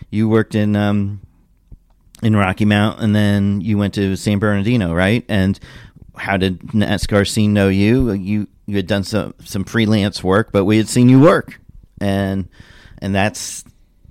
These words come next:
that's the way, you know, we got jobs. Now, I would also suggest any place where you can get strong editing and have people who really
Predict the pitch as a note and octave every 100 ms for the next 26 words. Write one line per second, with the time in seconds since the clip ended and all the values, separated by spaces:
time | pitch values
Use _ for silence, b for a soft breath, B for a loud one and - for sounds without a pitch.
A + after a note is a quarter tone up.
0 | - - G2 F#2+ - A2+ G#2 G#2 G#2 G2+
1 | G2 _ _ b b - F#2+ F#2 G#2 F#2
2 | F#2 - G#2 F#2+ E2 - G2+ F#2 F2+ -
3 | b b b _ _ _ _ _ - -
4 | - G#2+ G2+ G2 G#2 G#2+ G2+ A2 F#2+ -
5 | G#2+ - G#2+ G2 G#2 F#2+ G2+ G2 - A2+
6 | G2 G2+ F#2+ A2 A#2 B2 B2+ _ _ -
7 | F#2 G#2+ F2 - A2 - F#2 F#2+ F2+ G#2
8 | G2 F#2 G#2+ G#2 G#2 G2+ G2